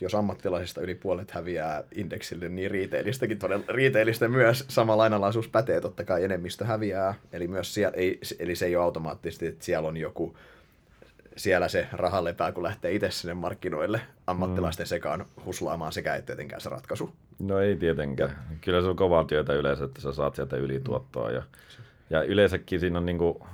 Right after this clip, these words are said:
Speaker 2: kyllähän hyvä varainhoitaja tarjoaa paljon muutakin kuin periaatteessa sitä tuottoa, että se voi antaa siihen talouteen sellaista kokonaishallintaa ja selittää erilaisia asioita ja tuoda niinku tiettyä fokusta ja kuria siihen,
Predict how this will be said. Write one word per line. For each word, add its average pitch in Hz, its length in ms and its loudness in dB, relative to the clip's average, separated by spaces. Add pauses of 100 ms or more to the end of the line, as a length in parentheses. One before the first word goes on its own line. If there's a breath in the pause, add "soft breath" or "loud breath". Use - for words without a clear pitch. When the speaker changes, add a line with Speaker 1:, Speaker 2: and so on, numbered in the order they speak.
(560 loud breath)
Speaker 2:
kyllähän 101 340 4 (160)
hyvä 104 280 6
varainhoitaja 80 720 4
tarjoaa 78 400 4
paljon 78 260 0
muutakin 76 480 0
kuin - 120 -14
periaatteessa 69 360 -4 (120)
sitä 67 80 -12
tuottoa, 69 480 -2
että 65 80 -6
se 64 80 -12
voi 73 180 0
antaa 71 240 -2
siihen 73 280 -4
talouteen 69 480 0
sellaista 65 320 -8
kokonaishallintaa 64 1120 -4
ja 64 140 -2 (720 loud breath)
selittää 80 640 4
erilaisia 73 640 2
asioita 69 520 -2
ja 64 220 -2 (220)
tuoda 85 260 4
niinku 73 300 -6
tiettyä 78 340 0
fokusta 78 500 -4
ja 64 140 -2
kuria 73 360 -2
siihen, 67 360 -6